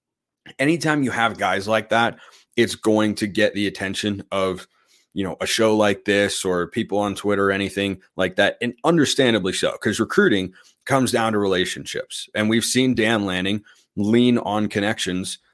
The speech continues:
that he's made in the past previously to bring players to Oregon. For example, Jordan Burch is someone he recruited to Georgia.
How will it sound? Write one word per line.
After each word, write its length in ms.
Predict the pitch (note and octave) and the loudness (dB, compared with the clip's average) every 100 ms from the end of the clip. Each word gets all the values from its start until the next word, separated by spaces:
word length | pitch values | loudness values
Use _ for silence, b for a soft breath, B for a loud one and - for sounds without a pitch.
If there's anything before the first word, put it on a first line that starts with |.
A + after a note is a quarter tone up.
| - | -2
that 180 | G2 - | -2 0
he's 220 | A2 F#2 | -4 0
made 220 | G#2 G2+ | 0 0
in 80 | F#2+ | -2
the 80 | F2+ | -2
past 380 | G2+ G#2 - | -2 -2 -2
previously 720 | - D3 A#2 E2 - F2+ A#2+ - _ - | 0 2 0 -4 -2 -2 -2 -6 _ 0
to 100 | B2 | 2
bring 220 | G2 G#2+ | 2 0
players 360 | G#2 G#2 B2 | 2 2 4
to 60 | C#3 | 4
Oregon. 460 | D#3 F#3 E2 B1 - - | 4 4 2 -4 -16 -14
For 400 | - A2+ B2+ C#3+ | -2 4 6 6
example, 560 | B2 B2+ D#3+ - - _ | 6 2 0 -4 -12 _
Jordan 340 | F2+ A#2+ D3 C#3 | 0 4 4 4
Burch 460 | C3 C3+ - - b b | 4 2 0 -14 b b
is 140 | - G#2+ | -4 0
someone 240 | A#2+ A#2 | 0 0
he 140 | A2 A2 | 0 -2
recruited 460 | G2 - A#2 D3+ | -2 0 0 2
to 80 | F#3 | 0
Georgia. 480 | A#2 F#2 D#2+ F2 | 0 -2 -2 -6